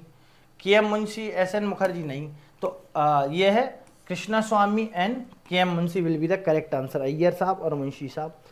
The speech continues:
After the creation of Constituent Assembly, Pakistan, nineteen forty-seven, the membership of Constituent Assembly of India reduces to two ninety-nine from to three eighty-nine। Earlier, what was the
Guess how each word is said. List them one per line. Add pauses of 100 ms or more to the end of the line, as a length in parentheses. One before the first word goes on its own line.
(400)
After
the
creation
of
Constituent
Assembly, (140)
Pakistan,
nineteen
forty-seven,
the
membership
of
Constituent
Assembly
of
India
reduces (360)
to (100)
two
ninety-nine
from
to (300)
three
eighty-nine। (160)
Earlier, (180)
what
was
the